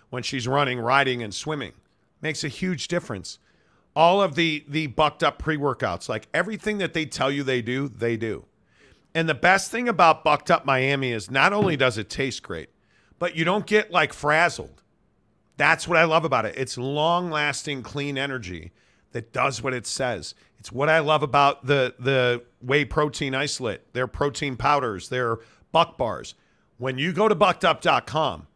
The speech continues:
they know you're investing your money in their company,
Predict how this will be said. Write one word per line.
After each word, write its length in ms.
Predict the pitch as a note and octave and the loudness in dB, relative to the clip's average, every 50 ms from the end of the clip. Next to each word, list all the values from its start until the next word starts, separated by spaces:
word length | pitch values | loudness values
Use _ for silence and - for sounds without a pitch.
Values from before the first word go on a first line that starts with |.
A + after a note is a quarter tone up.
| _ _ _ _ _ - | _ _ _ _ _ -8
they 180 | A2+ C3 C#3+ | -6 -4 -2
know 160 | C#3+ D#3 E3 | 0 0 0
you're 180 | F3 F3 E3+ E3+ | 2 0 0 0
investing 540 | D3+ C#3 B2+ C3+ C#3 C3+ - - D3 C#3 C3 | -2 0 2 2 2 2 0 -4 -4 -2 -2
your 180 | B2+ B2+ C#3 | -2 -2 -2
money 300 | C#3 B2+ B2+ B2 C3+ C#3 | -2 0 -2 -2 -2 -2
in 100 | C#3 B2+ | -2 -4
their 160 | A#2 A#2 A#2+ A#2+ | -2 -4 -4 -4
company, 520 | - - A#2+ A2 G2+ - B2 C#3+ D#3 E3 | -4 -4 -4 -4 -4 -6 -6 -6 -8 -8